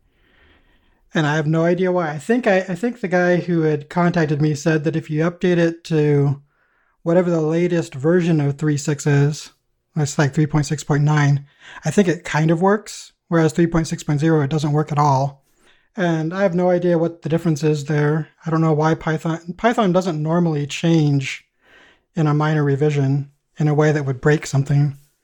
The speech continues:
And there's no error. It just doesn't work. So it's, you know, I'm supposed to be loading an image on the screen and nothing appears. It just, no errors, no, no,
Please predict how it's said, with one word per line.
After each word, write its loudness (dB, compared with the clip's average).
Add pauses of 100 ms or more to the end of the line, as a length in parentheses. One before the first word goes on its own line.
(200)
And 0 (160)
there's -2
no 4
error. 0 (160)
It -2
just 0
doesn't 2
work. 2 (1080)
So -2
it's, -6
you 0
know, 4 (100)
I'm -4
supposed -4
to -8
be 2
loading 2
an -2
image 0
on 0
the -2
screen 0
and 0 (360)
nothing 0
appears. 2
It -4
just, -6 (300)
no 0
errors, 0
no, -4
no, -2